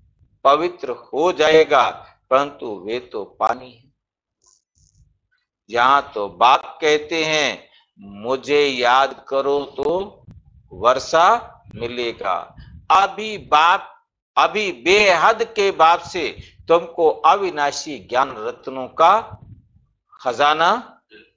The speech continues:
मिलता है। अक्सर करके शंकर के पास जाते हैं,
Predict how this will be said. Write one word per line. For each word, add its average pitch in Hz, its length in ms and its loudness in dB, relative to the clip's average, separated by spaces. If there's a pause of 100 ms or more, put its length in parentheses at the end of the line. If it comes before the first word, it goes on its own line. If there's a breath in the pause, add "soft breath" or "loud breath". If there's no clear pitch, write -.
(100)
मिलता 151 520 2
है। - 540 -10 (1040 soft breath)
अक्सर 233 420 0
करके 214 480 0
शंकर 202 520 0
के 208 220 -2
पास 185 420 2
जाते 170 420 0
हैं, 101 320 -8